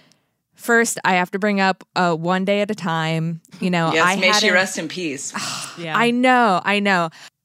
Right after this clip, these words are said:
Speaker 1: I was so bummed because I was so excited to hear that it was coming back, and it was such a back and forth. What happened?
Speaker 2: It's such a, like,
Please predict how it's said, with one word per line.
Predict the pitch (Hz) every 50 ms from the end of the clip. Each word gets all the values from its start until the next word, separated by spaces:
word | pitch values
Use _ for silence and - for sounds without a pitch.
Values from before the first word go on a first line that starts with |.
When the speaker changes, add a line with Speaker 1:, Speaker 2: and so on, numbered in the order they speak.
| _ _ -
Speaker 1:
I | 214 226
was | 233 214
so | - - - 254 240 240
bummed | 202 233 220 220 220 202
because | 214 208 214 220
I | 220
was | 208 196 -
so | - - 262 240 233
excited | 233 226 - - 220 202 220 214 226 208 180
to | 196 190
hear | - 240 240 233 240 214
that | 214 190 185
it | 170
was | 185 208 208 -
coming | - 208 208 208 208 208 196 190
back, | 185 175 180 190 208 214 208 208 -
and | 202 185
it | 180 156
was | 185 190 -
such | - - 247 262 254 - -
a | 254
back | 170 214 202 202 185 -
and | 185 170 151
forth. | - - - 190 185 202 226 247 262 269 277 269 -
What | 254 254 247 208
happened? | 247 240 269 349 - _ - 160 135 143 123 131 139 143 175 196 - - _ _ - - - - - - - - _
Speaker 2:
It's | 233 233 233 -
such | - 247 254 240 - -
a, | 285 262 233
like, | - 190 185 175 - - - - - - - - -